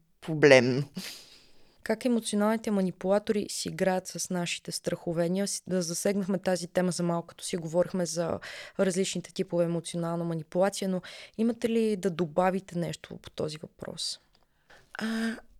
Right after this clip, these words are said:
Speaker 1: емоционалната манипулация от латински означава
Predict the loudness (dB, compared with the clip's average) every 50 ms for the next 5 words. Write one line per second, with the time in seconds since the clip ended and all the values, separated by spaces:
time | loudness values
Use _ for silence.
0 | -20 -20 -20 _ _ -20 _ _ -20 _ 0 2 2 2 2 0 -2 -4 -2 0
1 | 0 0 -2 -2 -4 -6 -8 -6 -4 -2 -2 -4 -4 -6 -6 -4 -4 -4 -4 -6
2 | -8 -10 -4 -2 0 0 0 0 -4 -4 -4 -2 -4 -4 -4 -4 -2 -2 -2 -2
3 | -2 -6 -8 -6 -4 -4 -4 -4 -4 0 0 2 2 2 2 2 2 2 0 -2